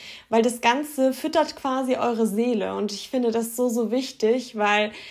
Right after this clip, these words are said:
ähm, ich finde, wir Menschen sind eben die Person um uns herum, unsere täglichen Gewohnheiten und auch das, was wir in unserer Freizeit machen. Und mich inspiriert das so, so sehr, wenn ich auch mal ein Buch nehme, was ein ganz, ganz, ganz dicker Schmöker ist,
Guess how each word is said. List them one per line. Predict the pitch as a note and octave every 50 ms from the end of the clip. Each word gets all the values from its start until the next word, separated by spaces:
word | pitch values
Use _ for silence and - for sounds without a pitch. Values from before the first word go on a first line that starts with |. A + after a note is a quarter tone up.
| - - - - - _ -
ähm, | A3 A3 G#3+ G#3+ G#3+ G#3+ G#3+ A3 -
ich | - A3+ - -
finde, | D4 C#4+ C#4 C#4 C4 C4+ C4 C4 A3+
wir | A#3+ A#3+
Menschen | A3+ A3 A3 A#3 B3 C4+ - - C#4 A#3+
sind | G#3+ A3+ A3+ A3+ - -
eben | A3+ A#3 A3 A3+ A3+ A3+ G#3 - - -
die | A3+
Person | A3+ A3+ A3+ A3+ F#3+ A#3 D4 E4 E4 A#3
um | C#4 C#4
uns | C#4 C#4 C4+ -
herum, | C#4 C4 B3+ A#3+ B3+ C4 C#4 C4
unsere | - A3+ A3 - A3+
täglichen | A3+ - B3+ C4 A3+ B3 B3+ A#3+ A#3+ A3+
Gewohnheiten | G#3+ G3+ G3 A#3+ C4+ C#4+ C#4+ B3+ A#3 B3+ B3 B3 B3+ B3 B3 A#3+ A3
und | A3 A3
auch | - A3+ A3+
das, | - B3 B3 A#3+
was | B3+ A#3+ A#3 -
wir | A3+ A3+
in | G#3
unserer | G#3 A3 A3 - A3 G#3+
Freizeit | A3 - - A#3+ C4 D4 D4 - A#3 G#3 G3 -
machen. | F#3+ G3+ G3+ G#3 - - B3+ C#4 E4+ G4+ - - - - - - - - - - - - _ _ -
Und | A3+ A3+ A3+ A3+ A3+ A#3
mich | B3 C#4 C#4 -
inspiriert | C#4 B3+ A#3 - - B3+ A3+ B3 B3+ B3 A#3+ B3
das | A#3 A#3
so, | A#3+ A#3+ A#3+
so | A#3 A#3+ A3+
sehr, | A3 A3+ A3+ A3+ A3+ A#3 A3
wenn | A3 A3
ich | A3+ A3+ A#3+ -
auch | - A3 A3
mal | A#3 A3+ A3 G#3+
ein | G#3+ G3+
Buch | G3 A#3+ B3+ C4+ B3+ -
nehme, | B3 A#3 A#3 A#3+ A#3+ A#3+ A#3+ A#3 A#3 A#3 A#3 A#3 A3+ A3+ - -
was | G#3+ G#3 G#3+ A3 A3 - - - -
ein | - G3 G#3 G#3 G#3 G3
ganz, | G3+ A3+ A#3 C4+ C#4+ C#4 -
ganz, | B3 A#3+ B3 A#3 A#3+ -
ganz | A3+ A3+ A#3 A3+ A3+ -
dicker | - A#3+ A#3 B3 A#3+
Schmöker | A3+ - - A#3+ B3 C4+ C#4+ C#4+ - C4 A3+ -
ist, | - A#3 C4+ F#4+ G4 - -